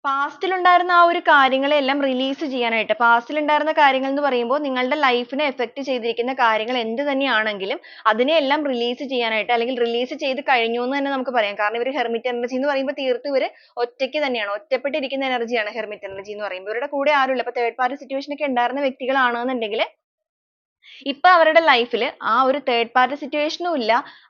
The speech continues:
ആരും ഇല്ലാത്തൊരു എനർജിയാണ്. ആരും ഇല്ല എന്ന് പറയുമ്പോൾ ഇപ്പൊ അവരുടെ സിറ്റുവേഷനിൽ ചിലപ്പോൾ അവർക്ക് ചുറ്റിനും ആളുകൾ ഉണ്ടെങ്കിലും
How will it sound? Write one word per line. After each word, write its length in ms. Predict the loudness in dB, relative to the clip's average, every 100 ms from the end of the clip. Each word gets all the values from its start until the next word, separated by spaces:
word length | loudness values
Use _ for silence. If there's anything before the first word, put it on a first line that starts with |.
| 4
ആരും 320 | 6 4 2
ഇല്ലാത്തൊരു 360 | 0 0 0 -4
എനർജിയാണ്. 480 | -4 -6 -8 -8 -8 _ _ 0
ആരും 300 | 6 6 6
ഇല്ല 100 | 2 2
എന്ന് 140 | 4
പറയുമ്പോൾ 320 | 2 2 0 -2
ഇപ്പൊ 120 | -2
അവരുടെ 180 | 0 -2
സിറ്റുവേഷനിൽ 640 | -4 -4 0 0 0 0
ചിലപ്പോൾ 260 | 0 2 2
അവർക്ക് 180 | 2 -4
ചുറ്റിനും 460 | -8 -6 -4 0
ആളുകൾ 280 | 0 0 0
ഉണ്ടെങ്കിലും 380 | 0 -2 -2 -4